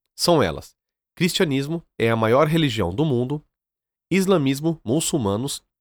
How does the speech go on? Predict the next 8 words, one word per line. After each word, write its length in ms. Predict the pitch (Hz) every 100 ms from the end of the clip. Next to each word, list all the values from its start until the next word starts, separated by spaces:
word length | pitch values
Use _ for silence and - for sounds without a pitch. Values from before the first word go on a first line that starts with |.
| _ _ _ -
é 80 |
a 60 | 135
segunda 460 | - 135 117 208 202
maior 300 | 170 101 92
religião 440 | 127 135 101 160
do 100 | 196
mundo, 360 | 123 107 135 - _ _ _ _ _ _ -
hinduísmo 680 | 233 226 156 151 170 170